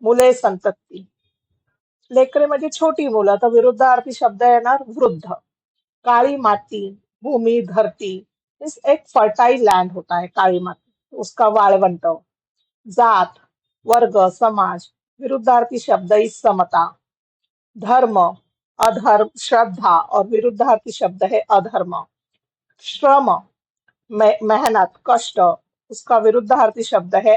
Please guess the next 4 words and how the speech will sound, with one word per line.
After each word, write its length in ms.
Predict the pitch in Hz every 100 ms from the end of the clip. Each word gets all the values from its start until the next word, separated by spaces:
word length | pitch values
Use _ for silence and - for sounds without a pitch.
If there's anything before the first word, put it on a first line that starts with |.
| 214
आराम. 360 | 196 185 170 - _ _ _ _ _ _ -
कष्टकरी, 720 | 320 320 311 254 202 160 -
श्रमिक, 600 | - - 254 233 247 247
कामगार, 420 | - 247 180 -